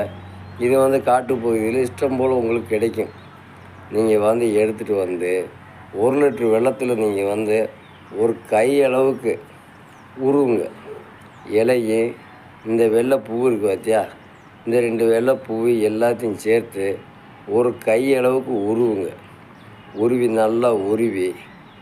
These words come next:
இதுவே வந்து தண்ணியில போட்டு கழுவிட்டு நீங்க இதை கஷாயம் வைங்க. ஒரு லிட்டர் வெள்ளத்துல வைங்க. ஒரு லிட்டர் தண்ணி ஊத்துனா ஒரு இருநூறு எம் எல் ஆக வரைக்கும் அதை வேக விடுங்க.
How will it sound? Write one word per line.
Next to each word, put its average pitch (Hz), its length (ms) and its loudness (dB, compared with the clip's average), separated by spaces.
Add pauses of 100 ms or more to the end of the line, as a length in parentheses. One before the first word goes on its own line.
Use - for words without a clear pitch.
(120)
இதுவே 127 460 2
வந்து 120 260 0 (100)
தண்ணியில 117 400 2 (100)
போட்டு 98 240 -4 (160)
கழுவிட்டு 113 540 -2 (680)
நீங்க 120 260 2
இதை 120 160 2 (100)
கஷாயம் 117 460 0
வைங்க. 90 240 -4 (1040)
ஒரு 131 200 2
லிட்டர் 117 320 0
வெள்ளத்துல 127 460 0
வைங்க. 98 220 0 (140)
ஒரு 113 180 2
லிட்டர் 107 320 -6
தண்ணி 113 240 0
ஊத்துனா 101 480 -4 (640)
ஒரு 113 180 2 (160)
இருநூறு 131 540 2 (100)
எம் 131 160 0
எல் 135 120 4
ஆக 113 240 2
வரைக்கும் 95 540 -2 (480)
அதை 120 160 2
வேக 127 260 4
விடுங்க. 95 340 -2